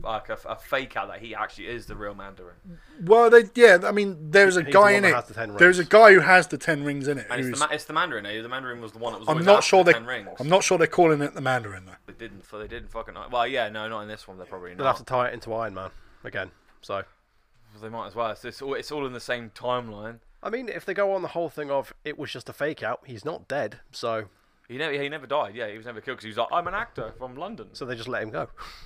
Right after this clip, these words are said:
Speaker 1: Yeah, so the idea is he could be the real Mandarin, and they bring him back 'cause,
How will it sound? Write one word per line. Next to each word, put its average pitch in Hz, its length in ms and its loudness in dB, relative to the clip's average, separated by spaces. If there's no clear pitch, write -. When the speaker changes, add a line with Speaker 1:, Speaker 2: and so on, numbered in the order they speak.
Speaker 1:
Yeah, 196 180 -14
so 131 340 -6
the 123 140 -10
idea 131 240 -6
is 113 120 -12
he 117 100 -20
could 107 160 -20
be 120 180 -14
the 101 160 -18
real 107 200 -14
Mandarin, 107 520 -14
and 110 100 -10
they 113 60 -6
bring 113 140 -10
him 117 40 -12
back 127 140 -4
'cause, - 240 -20